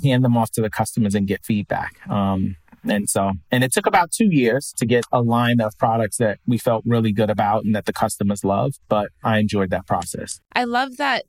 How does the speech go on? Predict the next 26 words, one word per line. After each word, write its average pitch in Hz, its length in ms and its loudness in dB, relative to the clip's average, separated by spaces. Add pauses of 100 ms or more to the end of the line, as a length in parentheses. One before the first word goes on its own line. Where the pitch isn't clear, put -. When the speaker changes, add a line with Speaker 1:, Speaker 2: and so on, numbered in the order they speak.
Speaker 2:
this 208 180 -2
started 196 560 -4
from, 180 240 -2
like, 170 140 -2 (100)
you 185 140 -2
had 185 100 0
a - 20 -4
family 180 320 -2
member 156 280 -2
that 160 220 0 (120)
kind 190 220 -2
of 160 80 -8
knew 170 560 -2
where 185 460 0
to 185 200 -8
lead 180 320 -4
you, 156 140 -4
because 202 240 -4
I've 196 120 -2
been 185 120 -6
doing 180 240 -4
a - 40 -8
lot 165 160 -2
of 160 220 -8
research 180 480 -6
into 170 400 -6